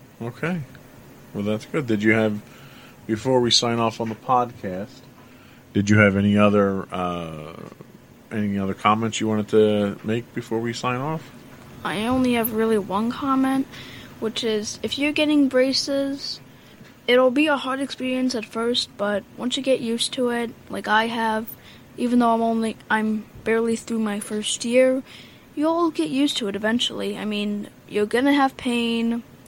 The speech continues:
Speaker 2: you're probably going to have discomfort, but eventually you'll get used to all the pain, and eventually you won't even have it. And if you're ever gonna get rubber bands,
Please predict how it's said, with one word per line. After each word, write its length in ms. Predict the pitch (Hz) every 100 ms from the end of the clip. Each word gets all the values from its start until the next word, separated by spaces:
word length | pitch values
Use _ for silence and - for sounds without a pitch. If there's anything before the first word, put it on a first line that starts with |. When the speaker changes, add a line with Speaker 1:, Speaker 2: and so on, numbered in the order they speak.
| - - - - -
Speaker 2:
you're 260 | 185 190
probably 580 | 190 226 254 277 262 254 -
going 260 | 233 240 247
to 40 |
have 260 | 247 240 240
discomfort, 760 | 247 - - 196 - 202 214 -
but 280 | 220 220 - - - - - -
eventually 540 | 233 285 302 302 294
you'll 380 | 294 247 226 226
get 240 | 233 240
used 300 | 233 247 -
to 120 | -
all 200 | 262 233
the 100 | 233
pain, 500 | 214 - 240 240 240
and 200 | 202 196
eventually 460 | 196 202 262 - 285
you 120 | 233
won't 140 | 233 247
even 220 | 247 220
have 260 | 220 262 -
it. 260 | - - - - -
And 140 | 208
if 140 | 220 226
you're 120 | 233
ever 140 | 254
gonna 220 | 254 240
get 180 | 240 247
rubber 280 | 214 240 220
bands, 680 | 220 220 220 220 220 220